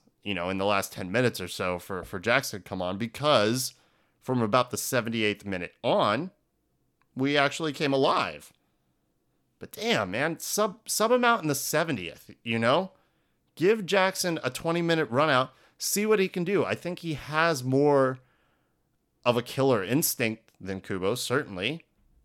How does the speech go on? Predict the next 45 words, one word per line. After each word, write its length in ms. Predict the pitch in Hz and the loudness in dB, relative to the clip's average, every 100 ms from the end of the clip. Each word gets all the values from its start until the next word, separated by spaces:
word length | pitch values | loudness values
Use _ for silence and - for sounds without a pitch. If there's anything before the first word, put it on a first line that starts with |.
| _ _ | _ _
I 40 | - | -6
think 140 | 127 | -6
he's 160 | - 110 | -4 -2
gonna 160 | 131 | 0
be 120 | 113 117 | 2 2
a 60 | |
little 180 | 110 117 | 4 4
more 260 | 117 117 107 | 4 6 6
audacious 800 | 95 95 98 151 143 131 - - _ _ _ _ _ _ _ _ _ - | 4 2 0 0 -2 -4 -6 -12 _ _ _ _ _ _ _ _ _ -2
in 100 | 123 | -2
his 160 | 95 | -2
attempts 380 | 92 - 120 110 | -6 -4 -2 0
on 180 | 104 92 | -2 -2
goal, 400 | 107 123 165 165 | 0 2 2 0
which 160 | 120 135 | -2 2
I'm 160 | 123 | 4
all 140 | 127 113 | 6 4
for. 520 | - 185 185 196 208 _ _ _ _ _ | 4 4 6 4 -2 _ _ _ _ _
Take 180 | - 117 | -10 -6
a 40 | |
shot 280 | 151 185 196 | 0 4 4
outside 340 | 139 101 104 95 | 4 2 -2 -4
the 60 | |
box. 400 | 92 98 80 - | -2 -4 -4 -6
Go 160 | - 127 | -2 -2
ahead, 320 | 139 165 117 | 2 0 2
go 200 | 127 131 | 6 8
up 140 | 175 | 6
for 120 | 170 139 | 4 0
those 220 | 107 104 | 0 0
headers. 360 | 107 101 98 - | -2 -2 -2 0
I 120 | 110 | -2
just 260 | 110 135 | 0 -6
think 200 | - 147 | -4 -4
he's 180 | - 139 | -2 -2
a 80 | 120 | 0
little 200 | 113 127 | 2 0
bit 160 | 120 113 | 0 0
more 240 | 123 123 | 2 2
aggressive, 560 | 104 107 123 - 110 101 - _ | 0 0 0 0 -4 -6 -16 _
maybe 260 | 117 139 156 | 0 4 4
even 200 | 139 143 | 4 4
a 60 | |
little 240 | 131 143 120 | 6 6 4
hungrier, 580 | - 151 120 85 71 | 2 -2 0 -4 -8